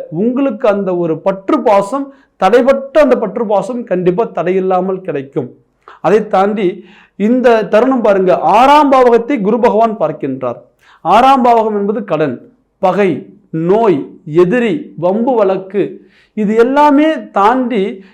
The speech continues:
இந்த ஆறாம் பாவகம்ங்கிறது மிகப்பெரிய ஒரு தடையை உருவாக்கக்கூடிய ஒரு ஸ்தானம். நம்ம எடுக்கக்கூடிய முயற்சிகள் எதுவாக இருந்தாலும் ஆறாம் பாவகம் நெகட்டிவா இருந்தா நூறு சதவீதம் நம்மளுடைய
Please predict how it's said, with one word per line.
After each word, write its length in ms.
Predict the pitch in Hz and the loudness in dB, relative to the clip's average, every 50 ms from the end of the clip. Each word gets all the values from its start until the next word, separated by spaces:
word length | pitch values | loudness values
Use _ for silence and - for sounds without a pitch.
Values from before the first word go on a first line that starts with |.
| _ _ | _ _
இந்த 180 | 175 175 180 | -2 0 2
ஆறாம் 400 | 175 196 226 269 277 294 269 240 | 4 4 4 4 4 4 4 4
பாவகம்ங்கிறது 640 | 254 233 226 220 208 214 208 208 208 247 254 285 269 | 2 2 2 2 0 -2 -2 -4 -4 -4 -6 -4 -4
மிகப்பெரிய 960 | 208 190 190 208 202 269 302 302 302 302 - 269 262 262 269 277 277 320 302 254 | -4 -2 -2 -2 0 0 0 -2 -2 -6 -4 -2 -2 0 0 0 0 0 0 2
ஒரு 420 | 226 214 233 254 196 - - - _ | 2 2 2 2 0 -6 -14 -10 _
தடையை 380 | - 196 202 254 285 302 294 | -2 2 4 4 4 4 4
உருவாக்கக்கூடிய 720 | 254 240 240 247 254 247 214 233 220 196 208 190 214 226 | 4 2 2 2 2 2 0 -2 -6 -8 -6 -4 -2 -2
ஒரு 140 | 202 180 160 | -2 -2 -4
ஸ்தானம். 520 | - - - 139 135 135 127 135 - - _ _ _ _ _ _ | -6 -6 -6 -4 -4 -4 -8 -12 -16 -20 _ _ _ _ _ _
நம்ம 240 | - 165 170 170 180 | -4 -2 2 2 2
எடுக்கக்கூடிய 520 | 202 254 233 294 226 269 285 254 240 202 | 2 2 2 0 0 0 0 2 2 2
முயற்சிகள் 440 | 190 196 220 226 202 - 240 233 202 | 2 2 0 0 -2 -4 -4 -2 0
எதுவாக 440 | 180 - 196 220 233 233 233 233 220 | 2 2 2 4 4 4 4 2 2
இருந்தாலும் 600 | 180 185 180 175 160 147 147 143 143 143 143 - _ _ - _ | 0 0 -2 -2 0 0 0 -2 -4 -8 -8 -12 _ _ -20 _
ஆறாம் 500 | _ 139 160 196 233 269 277 285 269 254 | _ 0 2 2 4 4 4 4 4 4
பாவகம் 480 | 240 233 220 214 220 196 196 196 180 170 | 4 2 4 2 2 0 -2 -4 -4 -4
நெகட்டிவா 460 | 165 170 240 240 233 277 262 262 247 | -2 -4 -4 -4 -4 -2 0 0 2
இருந்தா 520 | 202 185 175 175 170 165 160 156 156 151 151 | 2 2 0 0 -2 0 0 2 2 0 0
நூறு 360 | 160 170 220 269 294 294 262 | -2 -2 -2 0 0 0 -2
சதவீதம் 640 | - - 208 180 180 170 170 160 151 160 165 165 165 175 | -2 -4 -4 -4 -2 -2 -2 -2 0 -2 -4 -4 -4 -4
நம்மளுடைய 800 | 160 165 190 196 190 190 185 170 175 175 170 165 165 156 147 | -4 -4 -2 -2 -2 -2 -2 -2 -2 0 0 2 0 0 0